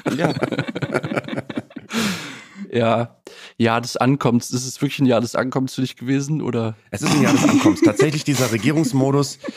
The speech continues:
Speaker 3: ähm, also weg vom Angriff hin zu Maintenance, was gar nicht so einfach ist. Also das ist, das eine ist die Burg bauen und die Burg bewähren, ähm, und dann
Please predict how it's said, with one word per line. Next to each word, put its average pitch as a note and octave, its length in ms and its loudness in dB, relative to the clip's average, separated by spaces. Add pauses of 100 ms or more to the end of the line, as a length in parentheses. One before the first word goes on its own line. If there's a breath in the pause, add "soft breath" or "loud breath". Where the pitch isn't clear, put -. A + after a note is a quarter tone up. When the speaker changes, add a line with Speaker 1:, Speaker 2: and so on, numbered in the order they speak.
(220 loud breath)
Speaker 3:
ähm, A#2 320 2
also A2 300 2
weg C3+ 160 -2
vom C3 180 2
Angriff C3+ 460 0
hin C3 180 2
zu C3+ 160 -2
Maintenance, C#3 680 0 (260 loud breath)
was A2+ 180 -2
gar C3 140 0
nicht F3 120 -2
so - 100 0
einfach C3 320 -2
ist. - 200 -8
Also G#2+ 160 0
das G2+ 120 -2
ist, - 160 -4
das A2+ 100 0
eine C#3 220 0
ist - 160 -4
die B2 80 2
Burg A#2+ 320 -2
bauen C3 400 2 (340 soft breath)
und A2+ 220 -2
die G#2+ 100 0 (160)
Burg B2 320 0
bewähren, A#2+ 540 2 (500 loud breath)
ähm, G#2+ 260 0
und A2 220 -2
dann C3+ 300 0